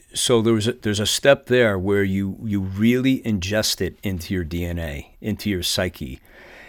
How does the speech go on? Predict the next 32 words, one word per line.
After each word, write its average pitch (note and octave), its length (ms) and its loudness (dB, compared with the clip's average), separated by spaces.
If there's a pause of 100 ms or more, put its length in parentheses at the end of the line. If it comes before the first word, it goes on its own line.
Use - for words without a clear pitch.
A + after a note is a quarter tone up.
(280)
And G#2+ 320 2
is G#2 220 -2
that A2 400 2
through A2 600 2
the - 160 -6
mentorship G#2+ 600 0 (140)
and F#2 260 -4
somebody F#2+ 420 -2
just - 400 -6
holding G2 360 -4
your F2+ 100 -4
feet F#2 240 -6
to F2+ 100 -8
the F2 60 -6
fire F2+ 520 -4 (140)
and F#2 140 -8
saying, E2+ 460 -6 (580)
"Action G#2 320 -4
step, - 340 -6
you F#2 80 -10
failed G2 320 -4
on D#2+ 140 -8
this, D2 220 -12
you E2+ 60 -8
didn't F2+ 160 -4
even F2 140 -6
do F2 160 -4
anything. E2 300 -10
What, E2 160 -10
what, F2+ 160 -8
what E2+ 100 -10
do, E2 120 -10